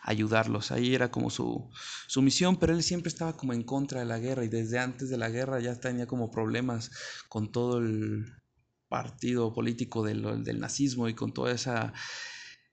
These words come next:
ese nuevo régimen y gobierno. Sí fue como de los autores señalados y marginados por el cual se tuvo que ir a Suiza.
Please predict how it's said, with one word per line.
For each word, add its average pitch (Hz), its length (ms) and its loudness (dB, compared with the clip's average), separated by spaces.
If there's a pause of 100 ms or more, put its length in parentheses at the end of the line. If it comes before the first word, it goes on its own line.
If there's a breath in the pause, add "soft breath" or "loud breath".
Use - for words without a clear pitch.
(160)
ese 127 240 2
nuevo 135 260 6
régimen 127 560 4
y 120 80 2
gobierno. 131 720 2 (300)
Sí 123 220 -4
fue 123 260 0
como 123 240 0
de 110 100 4
los 110 240 0
autores 117 460 0
señalados 110 760 2
y 107 60 -6
marginados 113 580 0
por 117 140 -4
el 110 80 -2
cual 110 160 0
se 117 80 -4
tuvo 117 220 -4
que 117 100 -6
ir 117 80 -4
a 113 60 -2
Suiza. 139 600 -2